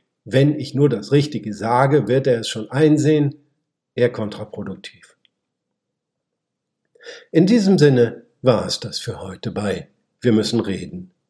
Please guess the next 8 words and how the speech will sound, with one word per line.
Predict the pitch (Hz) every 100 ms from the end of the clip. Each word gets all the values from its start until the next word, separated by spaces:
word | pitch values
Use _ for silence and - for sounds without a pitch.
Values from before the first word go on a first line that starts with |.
| _ -
dem | 110
Podcast | 110 147 147 131 127 120 -
rund | 117 127 131 -
um | 117
unsere | - 117 104 104 107
Kommunikation, | - 104 98 98 101 120 - 113 95 85 - _ _ _
im | 123 107
Job, | 143 170 -